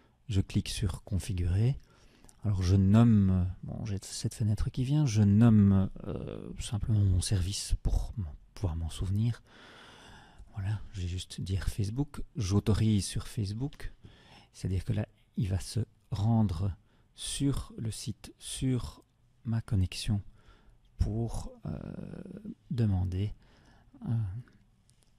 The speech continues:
une autorisation de connexion. Je l'autorise. Et voilà.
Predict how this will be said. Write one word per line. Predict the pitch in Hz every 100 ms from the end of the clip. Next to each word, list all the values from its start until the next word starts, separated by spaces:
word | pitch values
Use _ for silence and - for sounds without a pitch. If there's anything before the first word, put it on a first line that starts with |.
| _ _ _ - _ _ _ _ _
une | 120 104
autorisation | - 98 90 87 - 110 110 - _ _ -
de | 104 95 104
connexion. | - 127 110 - - 95 - _ _ _ _ _ _
Je | 107
l'autorise. | 101 98 95 120 151 180 - _ _ _ _ _ _ _ _ _ _ _ _ _ _ _ _ _ _ _ _ _ _ _
Et | 117
voilà. | 98 85 -